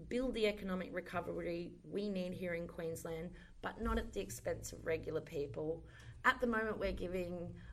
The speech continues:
um, mining companies royalty holidays. They're hardly paying any tax, and yet Labor's saying, "Let's freeze public servants' wages." A lot of them nurses, teachers that are on the front line that have just copped the brunt of covid.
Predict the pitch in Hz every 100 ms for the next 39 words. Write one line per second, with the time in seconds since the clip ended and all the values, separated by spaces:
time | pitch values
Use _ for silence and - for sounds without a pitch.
0 | - - 170 165 165 160 - - 196 190
1 | 214 262 254 247 226 214 214 214 214 214
2 | 202 - 226 226 220 233 220 214 202 202
3 | 196 196 196 196 - 165 170 - 233 247
4 | 247 220 185 185 185 233 247 - 165 160
5 | 156 - - - - - 190 190 185 196
6 | 190 190 - 180 175 175 175 - 190 190
7 | - - - - 190 180 175 175 175 -
8 | - - - - 185 170 - - 175 170
9 | 170 - - - 170 160 160 - 165 190
10 | 202 - - 170 185 190 190 185 185 -
11 | - - 202 208 202 208 196 196 240 233
12 | - 208 190 190 190 185 185 - 220 202
13 | 190 190 180 180 175 180 208 - - -
14 | 175 - 175 180 196 233 - 165 - 185
15 | 165 156 156